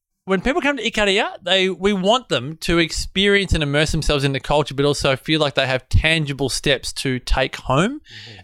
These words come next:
Speaker 1: And you and I have both been to Byron Bay and experienced that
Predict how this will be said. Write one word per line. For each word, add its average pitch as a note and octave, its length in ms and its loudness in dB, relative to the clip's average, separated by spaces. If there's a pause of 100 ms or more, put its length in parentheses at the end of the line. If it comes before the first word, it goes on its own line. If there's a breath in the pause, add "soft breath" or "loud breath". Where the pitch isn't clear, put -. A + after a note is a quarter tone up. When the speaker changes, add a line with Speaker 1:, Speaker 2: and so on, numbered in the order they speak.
Speaker 1:
And D#3 480 0
you E3+ 340 0
and G3 80 2
I F3 500 2
have C#3+ 280 -2
both E3+ 320 0 (100)
been E3+ 320 0
to F3 80 2
Byron D3 380 2
Bay C3 240 2
and C3+ 80 0
experienced E3 800 -2
that C#3 180 0